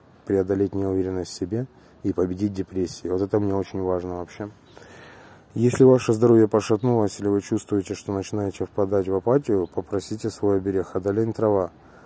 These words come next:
«Одолей мои немощи и печали», и он наполнит вашей жизненной энергией, необходимой для борьбы с недугами и напастями. Но поможет этот оберег только тому, кто чист помыслами, не ленив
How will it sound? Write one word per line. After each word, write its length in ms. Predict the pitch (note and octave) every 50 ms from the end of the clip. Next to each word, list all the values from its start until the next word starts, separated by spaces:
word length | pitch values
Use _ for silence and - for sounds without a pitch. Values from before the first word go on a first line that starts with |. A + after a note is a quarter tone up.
| - - -
«Одолей 480 | - A2 G2 F#2+ G2+ G2+ A2 B2 B2+ A#2+
мои 300 | A2+ G#2+ G#2 G2+ G2+ G2
немощи 480 | G2 G#2+ A2 G#2 G2+ G2 - - -
и 80 | F#2+ F2+
печали», 560 | - G2+ F2+ - - B2 C#3 D3 C3 G#2 F#2 F#2 - - - - - - - - - -
и 60 | G2
он 200 | G2 G2 G2 G2
наполнит 440 | G2 F#2 - A#2 A2 G#2 G2+ F#2+ -
вашей 300 | G#2 G2 F2+ F#2 G2+ G2
жизненной 560 | F#2+ F2+ G2 G#2 G#2 A2 G2+ F#2+ F#2+ F#2+ F#2+
энергией, 480 | G2 G#2+ B2+ C3 A#2+ G#2 G2 F#2 F2+
необходимой 640 | F2+ F#2 F#2+ F#2+ F2+ - - G2+ G2 G#2+ A2+ A2 G2+
для 100 | F#2+ F#2+
борьбы 300 | F#2 F#2 F#2 F#2 F#2 G2+
с 100 | G2 -
недугами 500 | G2+ F#2+ F#2+ G2+ G#2 G2+ G#2 G2 F#2+ F#2+
и 20 | F#2+
напастями. 580 | F#2+ F#2+ F2 - G2+ F#2 - - G#2 F#2 E2+ - - - _ - - - - - - - - - - - - - - -
Но 100 | - G#2
поможет 400 | F#2 G#2 G2+ B2 D#3 E3+ - -
этот 140 | D#3+ C#3 -
оберег 400 | C3+ A#2+ B2+ A#2+ A2 A#2+ A#2 -
только 320 | - G#2+ G2 F#2+ - F#2+ F2+
тому, 260 | - G2 G2 A2 B2
кто 200 | - - - A2
чист 320 | - - G#2+ G2 - -
помыслами, 720 | - - A#2 C3 C#3 C3+ C3 - - B2+ B2 A#2 A#2 A#2 A#2 A2+ - -
не 240 | C3 G#2+ G2 G2 F#2+
ленив 420 | F#2+ F#2+ G2 G#2 A#2 A#2+ - -